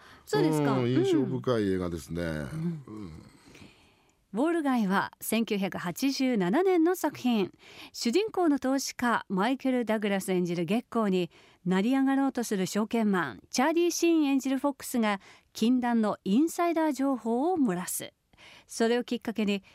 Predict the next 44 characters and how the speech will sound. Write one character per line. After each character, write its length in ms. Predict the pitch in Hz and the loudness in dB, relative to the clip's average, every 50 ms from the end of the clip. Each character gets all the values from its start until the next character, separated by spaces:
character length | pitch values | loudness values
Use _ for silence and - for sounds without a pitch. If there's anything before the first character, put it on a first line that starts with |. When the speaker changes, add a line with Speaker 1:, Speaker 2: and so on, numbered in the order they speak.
| _ | _
Speaker 1:
二 280 | _ - - - 202 202 | _ -18 -6 -2 0 0
人 120 | 190 190 180 | 0 0 0
は 120 | 175 170 | 0 -2
ス 220 | - - - 190 | -4 -6 -4 -2
レ 120 | 185 214 247 | -2 -2 -2
ス 140 | - - 254 | -2 -2 -2
レ 100 | 247 247 | 0 0
の 140 | 247 240 | 0 -2
取 260 | - 254 240 247 240 - | -2 -2 -2 -2 -4 -4
引 180 | - 233 214 202 | -4 -2 0 2
に 60 | 185 | 2
の 80 | 190 | 2
め 140 | 190 233 285 | 2 2 2
り 80 | 285 294 | 0 0
込 180 | - 311 311 | 0 2 2
ん 80 | 294 285 | 2 2
で 140 | 262 247 247 | 2 0 -2
い 60 | 233 | -2
く 140 | - 285 262 | 0 0 0
が、 200 | 247 226 214 - - - - - - - _ | 2 0 -2 -4 -8 -18 -20 -20 -20 -20 _
あ 100 | - 277 | -2 0
る 140 | 349 415 392 | 2 2 0
日、 260 | 339 - 240 196 - - _ | 0 0 -2 -2 -2 -2 _
嫌 260 | 196 175 196 240 269 | -2 0 0 -2 0
気 140 | - 285 262 | -2 0 0
が 120 | 254 233 | 0 -2
さ 160 | - - 214 | -2 -4 -6
し 80 | 208 - | -4 -4
た 100 | - 196 | -4 -4
フ 100 | 185 220 | -2 -2
ォ 40 | 220 | -4
ッ 40 | - | -4
ク 80 | - | -6
ス 160 | - - 226 226 | -8 -4 -2 0
は、 240 | 233 233 - - - _ | 0 0 -2 -4 -8 _
月 220 | 180 156 202 185 - _ | -4 -4 -2 -4 -4 _
光 180 | - 185 175 165 | -2 -2 0 2
に 100 | 170 165 | 0 0
反 400 | 165 - - - - 226 294 302 | -2 -4 -8 -2 0 2 2 2
旗 280 | 277 - - - 277 294 | 0 -2 -2 -2 0 0
を 60 | 320 | 0
翻 440 | 302 - - 220 208 180 190 180 175 | -2 -2 -2 -2 -2 0 -2 -4 -4
し 80 | - - | -6 -8
た。 80 | - 180 | -10 -10